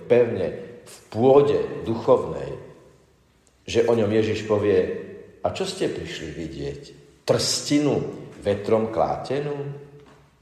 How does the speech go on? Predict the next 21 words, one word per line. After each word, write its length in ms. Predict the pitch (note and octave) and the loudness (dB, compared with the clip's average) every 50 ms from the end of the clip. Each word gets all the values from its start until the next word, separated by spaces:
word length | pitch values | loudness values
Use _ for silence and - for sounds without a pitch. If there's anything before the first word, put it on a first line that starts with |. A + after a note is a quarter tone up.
| _ _ _ _ _ _ _ _ _ _ | _ _ _ _ _ _ _ _ _ _
Ten 460 | - A#2 A2 G#2+ G#2+ G#2+ G2+ F#2+ - - | 4 6 6 6 4 2 0 -2 -4 -4
symbolizmus 800 | - - D#3 F3 F3+ E3+ D#3 C#3+ B2+ G#2 G2+ G#2+ G#2 - - | -2 0 0 4 6 6 6 6 4 2 0 -2 -4 -2 -2
toho 260 | - G#2+ G2+ G2 F2 | -2 0 0 0 4
vetra, 760 | - A2+ C#3 - - - G2 F2+ F2+ G2 A#2 - - - - - - - - - - - _ _ _ - | 4 4 4 4 2 2 4 6 6 4 4 0 -4 -8 -12 -16 -18 -20 -20 -20 -20 -20 _ _ _ -4
ktorý 320 | - - B2 B2 B2 B2+ | 4 6 6 6 6 6
má 140 | B2 A#2 G#2 | 6 6 6
v 160 | - - A#2 | 4 4 4
moci 400 | C3 D#3 D#3 - - - A2+ - - | 4 4 4 2 0 -4 -4 2 4
to, 300 | C#3 C3+ C3 A#2+ - - | 6 6 6 6 4 2
čo 100 | - G#2+ | 0 0
nemá 400 | G#2 A#2 C3+ C#3 C3 A2+ G2 - | 2 2 2 2 2 2 0 2
korene, 480 | - - A#2+ - C3 A#2 G2 F2 E2+ | 2 4 4 4 4 2 2 0 -2
čo 140 | - - A2+ G#2+ | -2 0 0 0
je 60 | - | 0
slabé, 500 | - - G#2 A2 A#2+ B2+ A#2 A2 G2 F2 - - - - - - - - - | 0 2 4 6 6 6 4 2 0 0 0 -4 -8 -10 -14 -16 -18 -18 -8
čo 180 | - - A2 A2 | -4 -2 0 2
nemá 320 | B2 B2+ C3 A#2+ G#2+ - | 2 4 4 4 2 2
kmeň, 460 | - - A2 B2+ C#3 D3+ C#3+ A#2+ G2+ | -2 -2 0 2 2 2 2 0 -2
čo 160 | - - G2+ | -2 -2 -2
nemá 320 | G#2 A2 A2 G#2+ G#2 - - | -2 0 0 0 -2 -2 2
korunu, 640 | - C#3 D#3 D#3 C#3 A#2+ G#2+ F#2+ F#2 - - - | 4 4 6 6 4 2 2 -2 -4 -6 -8 -10